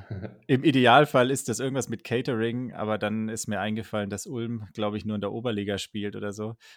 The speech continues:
Speaker 2: Ich will jetzt nichts Falsches sagen. <laughs> Also Ulm war mal in der
Speaker 1: <laughs>
Speaker 2: Bundesliga, aber wo die jetzt grad stehen, weiß ich nicht. Ähm,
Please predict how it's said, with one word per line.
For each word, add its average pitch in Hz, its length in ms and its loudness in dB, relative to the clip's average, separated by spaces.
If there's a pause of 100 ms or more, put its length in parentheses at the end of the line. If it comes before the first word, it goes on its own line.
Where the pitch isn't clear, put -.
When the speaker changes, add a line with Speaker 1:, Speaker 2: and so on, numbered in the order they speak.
Speaker 2:
Ich 95 100 -8
will 113 80 4
jetzt 113 160 2
nichts 123 200 0
Falsches 120 360 0
sagen. 101 360 -2
<laughs> - 40 -18 (500)
Also 127 180 4
Ulm 160 240 6
war 131 140 8
mal 139 140 6
in 120 40 2
der 117 80 6
Speaker 1:
<laughs> - 0 -
Speaker 2:
Bundesliga, 127 640 0
aber 110 160 2
wo 120 100 0
die 113 100 0
jetzt 127 220 -2
grad 110 200 -4
stehen, 107 260 -6
weiß 107 260 -2
ich 98 100 -16
nicht. 107 200 -8 (540)
Ähm, 117 480 -2